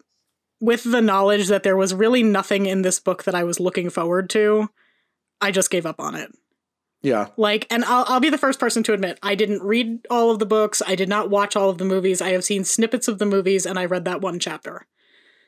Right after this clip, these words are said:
Speaker 2: Yeah.
Speaker 1: So, like, I'm not coming at this like I'm an authority on what Stephenie Meyer did.
Speaker 2: <laughs>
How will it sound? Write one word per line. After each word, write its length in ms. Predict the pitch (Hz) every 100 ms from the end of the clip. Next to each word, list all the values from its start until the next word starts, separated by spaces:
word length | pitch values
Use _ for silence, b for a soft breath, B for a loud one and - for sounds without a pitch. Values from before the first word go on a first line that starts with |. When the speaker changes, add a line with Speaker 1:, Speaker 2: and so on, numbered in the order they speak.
| b
Speaker 2:
Yeah. 100 | 127
Speaker 1:
So, 160 | 226 214
like, 420 | 208 202 - - _ _ _ _ _ _ _ _ _ _ _ _ -
I'm 220 | 240 240
not 260 | 233 262 254
coming 300 | 285 254 226
at 160 | 226
this 220 | 214 202
like 280 | 208 202 202
I'm 160 | 202 202
an 80 | 190
authority 640 | 185 233 208 202 196 190
on 140 | 180
what 160 | 180 -
Stephenie 380 | - 185 190 185
Meyer 320 | 175 175 175
did. 320 | 180 185 226 - - _ _ B B B B
Speaker 2:
<laughs> 60 | 254